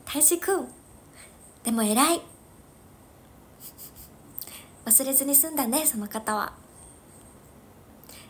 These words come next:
家の中にコウモリ飛んでます。え？みんなどうしたの？みんな森の中に住んでるの？コウモリ飛ぶことある？家の中で。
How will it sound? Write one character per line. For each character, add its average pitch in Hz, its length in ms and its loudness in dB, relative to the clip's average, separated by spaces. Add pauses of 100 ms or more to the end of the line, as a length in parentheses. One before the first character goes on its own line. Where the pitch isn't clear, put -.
家 262 220 2
の 392 140 2
中 415 240 2
に 233 160 0
コ 381 240 2
ウ - 40 0
モ 359 60 2
リ 233 160 0
飛 208 140 -2
ん 202 40 -4
で 196 60 -4
ま 185 220 -4
す。 - 80 -4 (560)
え？ 302 240 -2 (520)
み 240 140 2
ん 330 60 2
な 359 100 4
ど 359 200 2
う 415 60 4
し - 80 4
た 403 140 2
の？ 233 380 -6 (680)
み 240 120 2
ん - 20 4
な 320 100 4
森 262 300 2
の 370 100 0
中 403 340 0
に 214 160 0
住 247 220 2
ん - 20 0
で 240 120 0
る 180 100 -10
の？ 160 300 -12 (1400)
コ 381 240 4
ウ 415 40 6
モ 370 100 6
リ 233 100 0
飛 226 160 -2
ぶ 285 80 4
こ 381 140 4
と 330 180 2
あ 277 60 2
る？ 240 180 4
家 202 160 2
の 202 140 -2
中 208 260 -2
で。 - 240 -10